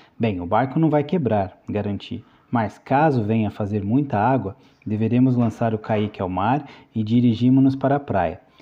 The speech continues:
Mas se não esqueçam de que estamos mais seguros a bordo do que no bote. Fiquem calmos, pois o Maitaroa é um, muito mais resistente do que imaginamos. Vamos jogar a âncora e ver o que podemos fazer."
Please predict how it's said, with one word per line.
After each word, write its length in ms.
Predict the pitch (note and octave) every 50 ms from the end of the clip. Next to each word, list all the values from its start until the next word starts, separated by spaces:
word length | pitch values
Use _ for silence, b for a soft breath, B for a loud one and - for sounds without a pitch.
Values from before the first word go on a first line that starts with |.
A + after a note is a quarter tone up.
| b b -
Mas 200 | - A2 A2+ -
se 100 | - B2+
não 100 | C3 C#3
esqueçam 600 | C#3+ C3+ C#3 - - A2+ A#2 B2 B2 - E3 D#3
de 100 | D3+ -
que 140 | - - C#3
estamos 460 | C3 - - - A2 A2+ B2+ C3+ B2
mais 200 | B2 A#2+ A#2 A#2+
seguros 640 | - - G#2+ G2+ G#2+ G#2+ G#2 G#2+ A#2+ C3 D3 D#3 C#3
a 80 | B2+
bordo 380 | A2+ G2 G#2+ A2 A#2 B2+ C#3 C#3+
do 120 | C#3 D3
que 200 | C#3+ - - D3
no 120 | D3+ E3 F#3
bote. 440 | D#3+ A2+ F#2+ F2 - - - - _ _ B B B B B B B
Fiquem 320 | B - - C3+ C3+ F3+ E3
calmos, 540 | - - A2+ G2 E2+ E2+ - - - - _ _ _ _ -
pois 160 | - G#2+ F#2
o 40 | G#2
Maitaroa 760 | G#2 G2+ G2 F#2+ - A#2+ A#2 G#2+ A2 A#2 C3 D#3 F3+ F3 B B B B B B B B
é 100 | - A2+
um, 280 | B2 B2 A#2+ A#2 B2 A#2+ E3 F3 - _ -
muito 360 | - B2+ B2 C3+ D#3+ D#3 -
mais 220 | D3+ C3 B2+ B2+ C3
resistente 560 | A#2+ A2 A#2 A#2+ - - - A2+ A#2+ - C3+
do 100 | B2 B2+
que 140 | B2+ - B2+
imaginamos. 680 | B2 B2+ B2+ B2+ C#3+ C3 G#2+ F#2 E2+ E2+ - - - _ _ _ _ _ -
Vamos 340 | - G2 A2+ G#2+ G#2 G2+ G2
jogar 260 | G#2+ G#2+ G2 G#2+ G#2
a 120 | G#2 A#2 A#2
âncora 420 | A2 A2 A#2 B2 - C#3 C3+ C3+ C3+ - _ -
e 80 | C3
ver 180 | A#2 A2 G#2+ G#2+
o 40 | G#2+
que 100 | - -
podemos 400 | - A2+ A2 G2+ G2+ G2+ G2+ -
fazer." 380 | - B2+ A#2+ G#2 F2+ - -